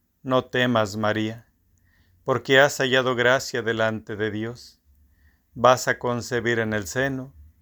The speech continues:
y vas a dar a luz a un hijo, a quien pondrás por nombre Jesús. Él será grande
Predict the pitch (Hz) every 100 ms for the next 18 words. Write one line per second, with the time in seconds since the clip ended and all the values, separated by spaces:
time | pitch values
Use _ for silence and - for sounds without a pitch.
0 | _ _ - - 131 131 143 147 139 143
1 | 139 143 - 135 139 147 175 - 110 -
2 | - - _ _ - _ _ 135 - 135
3 | 123 123 117 131 123 127 110 117 139 143
4 | 127 131 _ _ _ _ _ _ 123 117
5 | - 165 - - - _ _ _ _ _
6 | _ _ - 131 143 156 139 135 131 147
7 | 156 120